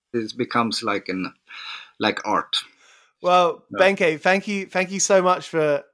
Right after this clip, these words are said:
Speaker 2: for being up for this chat.
Speaker 1: Thank you, thank you.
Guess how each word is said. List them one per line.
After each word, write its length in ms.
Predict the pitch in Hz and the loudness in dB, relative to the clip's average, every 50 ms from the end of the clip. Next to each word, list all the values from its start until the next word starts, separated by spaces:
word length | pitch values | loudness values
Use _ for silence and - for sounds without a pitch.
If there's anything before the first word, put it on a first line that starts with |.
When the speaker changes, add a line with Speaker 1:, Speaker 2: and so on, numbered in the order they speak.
| _ | _
Speaker 2:
for 160 | _ - 156 139 | _ -10 -6 -2
being 180 | 147 147 143 | -2 0 0
up 160 | 143 143 - | 0 -2 -4
for 120 | - - 131 | -6 -10 -8
this 160 | 127 127 - | -8 -10 -10
chat. 360 | - - 143 127 117 - - _ _ _ - - | -8 -6 -6 -6 -6 -8 -12 _ _ _ -6 0
Speaker 1:
Thank 280 | 135 135 131 127 - 143 | 2 4 4 4 4 6
you, 320 | 139 143 139 131 123 120 - _ _ - | 8 8 8 8 6 2 -4 _ _ -6
thank 320 | 123 120 123 120 - - | -4 -2 -2 -2 -2 0
you. 320 | 135 131 123 120 123 123 | 2 4 6 4 4 2